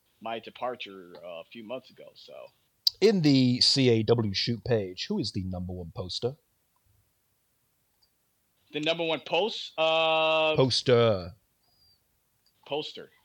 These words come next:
Speaker 1: Like, the poster boy for the group?
Speaker 2: Oh, no, I meant, like, the, the most frequent poster on there. Person who posts on there the most.
Speaker 1: I don't know. I couldn't tell you 'cause I haven't,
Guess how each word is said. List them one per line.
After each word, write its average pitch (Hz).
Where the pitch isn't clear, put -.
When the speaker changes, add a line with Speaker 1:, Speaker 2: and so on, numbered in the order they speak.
Speaker 1:
Like, 110
the 110
poster 147
boy 147
for 143
the 139
group? 143
Speaker 2:
Oh, 156
no, 143
I 139
meant, 131
like, 110
the, 101
the 98
most 95
frequent 98
poster 90
on 69
there. -
Person 95
who 85
posts -
on 82
there 78
the 69
most. 78
Speaker 1:
I 156
don't 135
know. 127
I 117
couldn't 113
tell 101
you 101
'cause -
I 104
haven't, 107